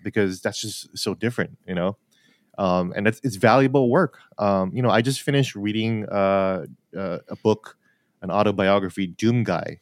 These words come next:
A Life in First Person, uh, written by John Romero, uh, one, the one half of the creators of Doom. And, you know, he says in the book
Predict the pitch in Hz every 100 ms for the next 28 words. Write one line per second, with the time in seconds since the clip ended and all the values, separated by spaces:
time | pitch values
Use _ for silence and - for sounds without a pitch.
0 | _ - 85 95 - 87 92 - 98 92
1 | 90 85 - _ _ _ - 85 82 87
2 | 90 90 90 98 95 95 147 90 78 -
3 | 85 82 87 87 87 85 101 95 95 90
4 | 90 - 92 92 87 85 117 107 85 _
5 | _ _ _ _ - 98 101 98 92 85
6 | _ - 113 95 71 - - 143 - 170
7 | 196 165 120 131 147 -